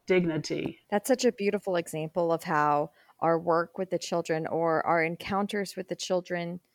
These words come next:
Speaker 2: lead us towards God and lead them towards God is not limited to the atrium space.
Speaker 1: Uh-huh.
Speaker 2: Well, thank you so much, Pam. Thank you so much for this really beautiful gift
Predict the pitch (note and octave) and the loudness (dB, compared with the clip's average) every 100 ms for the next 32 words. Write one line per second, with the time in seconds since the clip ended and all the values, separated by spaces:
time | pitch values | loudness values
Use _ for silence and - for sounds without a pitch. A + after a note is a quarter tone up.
0 | _ _ - F#3 F#3 F3 F3 E3+ - F3 | _ _ -4 -2 0 2 0 0 -6 -6
1 | D#3+ E3+ E3 E3+ E3+ E3+ - F3+ F3+ F3 | -6 -6 -6 -6 -6 -6 -2 -2 -2 -8
2 | D#3+ - D3 - F3 D#3+ - - F#3 D#3+ | -6 -2 -4 -2 -4 -4 -14 -6 -2 -2
3 | D3 E3+ F3 - D#3+ - E3 D#3+ D#3 D3+ | 0 -2 -2 -4 -6 -6 -8 -6 -6 -8
4 | - D#3 D3 - - G2 - - - _ | -10 -10 -8 -8 -6 -8 -8 -14 -14 _
5 | _ _ _ _ - F#3+ G3 F#3+ G3 F#3+ | _ _ _ _ -2 0 4 6 6 4
6 | - _ - D4 F#4 A4 C#5+ C5 F#4 E4 | -6 _ 0 0 2 -2 0 2 4 6
7 | C#4 D#4+ - E4 D#4 E4+ D#4+ F#4+ - F4 | 6 4 2 2 2 0 0 0 4 4
8 | F#4+ - G4+ F#4 B3 C4+ C4 B3+ B3 A#3+ | 2 0 2 2 4 6 6 4 2 4
9 | B3 A3+ - G#3+ A3 - | 4 4 6 6 4 -4